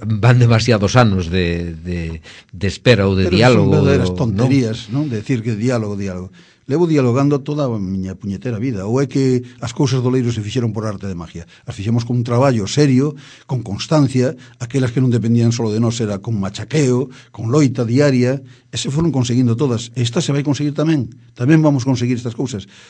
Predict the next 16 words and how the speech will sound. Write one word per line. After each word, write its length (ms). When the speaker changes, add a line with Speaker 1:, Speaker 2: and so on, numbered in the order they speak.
Speaker 2:
pero 160
non 320
da, 160
ca 160
fórmula 320
que 80
dicen 240
estos, 320
eh, 320
eh, 160
que 80
entenden 400
por 160
diálogo. 400
Estar, 320
eh, 240